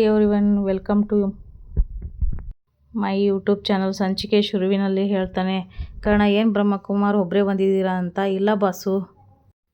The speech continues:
ಪ್ರಸನ್ನ ಅವರ ಅಪ್ಪ ಅಮ್ಮನ ಕರ್ಕೊಂಬಂದಿರ್ತಾನೆ." ಮನೆಯವರೆಲ್ಲ ಶಾಕ್ ಆಗಿ ನೋಡ್ತಾ ಇರ್ತಾರೆ. ಕರ್ಣ ಅವ್ರ ತಂದೆ, "ನಮಸ್ಕಾರ, ಬನ್ನಿ ಬನ್ನಿ" ಅಂತ ಕರೀತಾರೆ.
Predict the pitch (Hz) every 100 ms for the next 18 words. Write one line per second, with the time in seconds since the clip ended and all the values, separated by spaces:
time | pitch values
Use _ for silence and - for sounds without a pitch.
0 | _ _ _ - 208 202 220 208 202 202
1 | 202 202 180 - 208 202 202 196 202 185
2 | 185 196 190 190 185 185 196 196 185 190
3 | 190 190 185 196 196 175 185 190 190 175
4 | 175 185 185 - 175 196 240 _ _ _
5 | _ _ _ _ _ _ _ 220 208 214
6 | 220 220 208 214 202 208 208 196 196 208
7 | 214 208 196 190 208 196 196 196 196 196
8 | 208 180 180 190 180